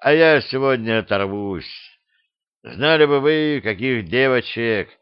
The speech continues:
можно подцепить около фонтана, всех влюблённых».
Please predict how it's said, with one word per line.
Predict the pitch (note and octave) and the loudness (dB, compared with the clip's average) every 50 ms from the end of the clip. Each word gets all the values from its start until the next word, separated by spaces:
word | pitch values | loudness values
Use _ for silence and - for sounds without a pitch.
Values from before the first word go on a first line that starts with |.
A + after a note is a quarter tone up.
| _ _ _ _ - | _ _ _ _ -6
можно | E2+ G#2+ B2+ C3+ A#2 G2 A2+ A#2+ G#2+ | 0 2 4 4 2 2 -2 -6 -4
подцепить | - - A2+ F#2+ - _ - - G#2 D#2+ A#2 B2 B2 A#2 F#2+ A2 | -2 -2 -2 -2 -4 _ -8 -6 -6 -4 -4 -4 -4 -4 -4 -4
около | A2 F#2 F#2 G#2+ G#2+ G2 | -4 -2 -2 -4 -4 -4
фонтана, | - G#2+ G#2+ G#2+ G#2 G2+ F2+ - - A2+ A#2+ A#2 A#2 A2+ G#2+ G2+ F#2 - _ _ _ _ _ _ | -2 -2 -2 -2 -4 -6 -4 0 2 2 4 4 2 0 -2 -4 -6 -8 _ _ _ _ _ _
всех | - - G#2+ A2+ A#2 G#2+ - - | -8 -4 -2 0 0 -2 -2 -4
влюблённых». | G2+ G2 F2 F#2 F#2 G#2 A2 A#2 A#2 A#2 A2+ A2+ G#2+ G#2 F#2+ F2 D2+ - - _ | -6 -4 -4 -2 0 2 2 4 2 2 0 -4 -6 -8 -10 -10 -12 -14 -18 _